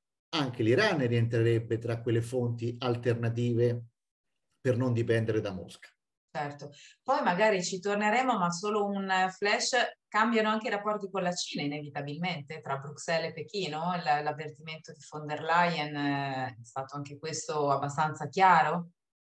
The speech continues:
Speaker 1: Dunque, eh, il tema della Cina è probabilmente il tema più, eh, rilevante di questo conflitto. Per quale ragione? Perché Pechino si trova da un lato a essere chiamata in causa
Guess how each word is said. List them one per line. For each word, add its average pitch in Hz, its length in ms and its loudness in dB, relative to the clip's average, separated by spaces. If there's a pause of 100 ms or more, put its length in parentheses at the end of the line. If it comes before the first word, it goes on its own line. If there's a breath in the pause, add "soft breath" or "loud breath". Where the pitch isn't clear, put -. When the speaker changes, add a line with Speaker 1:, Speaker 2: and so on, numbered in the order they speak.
(440)
Speaker 1:
Dunque, 143 640 2
eh, 131 380 4
il 127 200 -2
tema 240 260 6
della 160 180 4
Cina 233 320 -2
è 135 100 -2
probabilmente 139 760 -2
il 117 120 0
tema 131 460 0
più, 156 440 4
eh, 117 300 -2
rilevante 113 960 -2
di 101 440 -8
questo 104 340 -6
conflitto. 98 600 -8
Per - 160 -4
quale 156 240 6
ragione? 104 540 0 (600 soft breath)
Perché 135 320 2
Pechino 196 360 4
si - 160 0
trova 101 640 0
da 123 220 0
un 156 120 6
lato 233 640 4 (240)
a 131 480 -2
essere 151 360 0
chiamata 127 380 0
in 110 100 -2
causa 143 640 -2